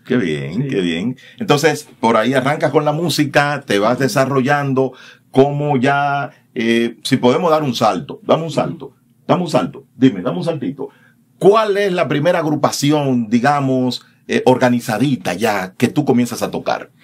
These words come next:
Speaker 1: Tal vez no esa gran banda, pero ya uno que tenemos, tenemos un grupo, y estamos tocando y hacemos actividades que los invitan y demás.
Speaker 2: Bueno, yo tu-, tuve la bendición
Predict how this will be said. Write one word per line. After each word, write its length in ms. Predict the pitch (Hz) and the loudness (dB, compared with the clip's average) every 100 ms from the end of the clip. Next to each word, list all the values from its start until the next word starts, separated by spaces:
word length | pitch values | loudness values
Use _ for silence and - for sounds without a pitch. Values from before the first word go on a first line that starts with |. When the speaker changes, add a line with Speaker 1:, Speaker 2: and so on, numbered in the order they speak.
| - - - | -20 -20 -2
Speaker 1:
Tal 120 | 117 | 2
vez 120 | 120 180 | 2 2
no 140 | 202 | 0
esa 160 | 196 180 | 0 -2
gran 260 | 139 180 | 0 0
banda, 440 | 151 180 139 165 175 | 0 0 0 -2 0
pero 200 | 139 127 | 0 0
ya 200 | 120 160 | 2 0
uno 240 | 165 151 | 0 -2
que 80 | 127 | 0
tenemos, 280 | 127 135 139 | 0 -2 -2
tenemos 280 | 127 135 147 | -2 0 0
un 80 | |
grupo, 480 | 120 143 131 131 123 - - | 0 0 2 0 0 -6 -20
y 60 | - | -2
estamos 260 | - 135 | 0 2
tocando 500 | 117 98 139 143 131 | -2 0 0 2 0
y 120 | 117 | 0
hacemos 300 | 101 95 127 | -2 -2 -2
actividades 800 | 123 127 98 104 147 139 127 120 | 0 -2 0 0 0 0 0 -2
que 340 | 107 95 90 80 | -4 -4 -4 -4
los 180 | 85 92 | -4 -2
invitan 340 | 95 120 117 | 0 0 -2
y 40 | 95 | -4
demás. 360 | 80 76 - _ _ - - - - | -6 -8 -14 _ _ -20 -20 -20 -16
Speaker 2:
Bueno, 220 | 175 185 | -4 -4
yo 120 | 180 160 | -2 0
tu-, 200 | 190 185 151 | 0 -2 -8
tuve 340 | - 185 226 240 | -2 0 0 -2
la 160 | 233 | -2
bendición 840 | 196 185 165 160 - 160 143 143 | -4 -6 -8 -12 -10 -8 -6 -8